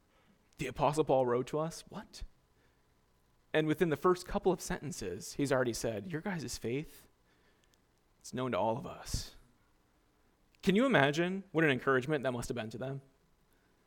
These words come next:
Do you think that the next time they were tempted to maybe fall away from their faith or to, "Is this really worth it?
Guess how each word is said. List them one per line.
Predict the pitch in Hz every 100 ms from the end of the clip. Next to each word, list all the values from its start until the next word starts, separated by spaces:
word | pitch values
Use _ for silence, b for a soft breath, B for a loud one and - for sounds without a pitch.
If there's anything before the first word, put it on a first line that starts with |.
| _ _ _ _ _ _ _
Do | 165
you | 185
think | 226 202 208 196
that | 147
the |
next | 139 143 -
time | 151 135 139 147
they | 135
were | 139 131 127 117 B B B B B _ _ -
tempted | - 196 - 160 156 151
to | 131
maybe | 143 147
fall | 147 160 160
away | 156 147 160
from | 156 156
their | 156
faith | 151 165 156 156 156 143 - - - b b b
or | 147 143 139
to, | 135 - 147 139 135 135 127 B B B -
"Is | 170
this | 247 -
really | 220 202
worth | 175 175 180
it? | 175 - -